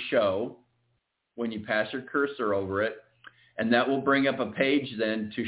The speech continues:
show you how many people are still available for that event, who's teaching the event, kind of an outline, the whole bit.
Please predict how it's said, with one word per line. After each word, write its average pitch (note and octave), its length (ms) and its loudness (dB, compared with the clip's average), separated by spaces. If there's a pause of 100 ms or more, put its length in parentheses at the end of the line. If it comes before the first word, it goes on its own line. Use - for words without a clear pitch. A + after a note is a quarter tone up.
show B2 200 4
you G#2+ 480 0 (180)
how G#2 220 -4
many C3+ 300 0
people C#3 640 2
are G#2+ 180 4 (160)
still B2 440 2
available A#2 680 2
for A#2+ 240 4
that C3 480 2 (540)
event, B2+ 540 0
who's C3 380 0
teaching C3+ 400 0
the A#2 120 2
event, G#2 480 0 (280)
kind A#2+ 160 4
of B2+ 120 2
an B2+ 180 0
outline, G2+ 880 2
the G#2 120 2
whole G#2+ 220 4
bit. G2 240 2